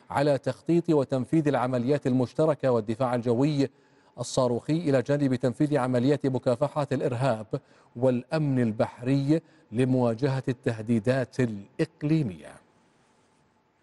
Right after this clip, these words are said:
كشفت وزارة الشؤون البلدية والقروية والإسكان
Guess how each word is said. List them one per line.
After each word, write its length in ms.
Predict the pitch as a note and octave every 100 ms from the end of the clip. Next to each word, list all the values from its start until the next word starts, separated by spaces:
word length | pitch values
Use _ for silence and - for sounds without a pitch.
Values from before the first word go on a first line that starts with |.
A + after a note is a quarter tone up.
| _ _ _ _ _ _ _ _ _ _ _ _ _ _ _ _ _ _
كشفت 440 | D3+ - C#3 C#3
وزارة 380 | C3+ C3 E3+ G3+ F#3
الشؤون 440 | D#3+ F#3 G#3 F3+
البلدية 560 | E3+ D3+ D#3 C#3+ F3+ E3
والقروية 680 | D#3+ D3+ - C#3+ D#3 E3+ D#3+
والإسكان 640 | D3 C#3 C3 - D#3+ C#3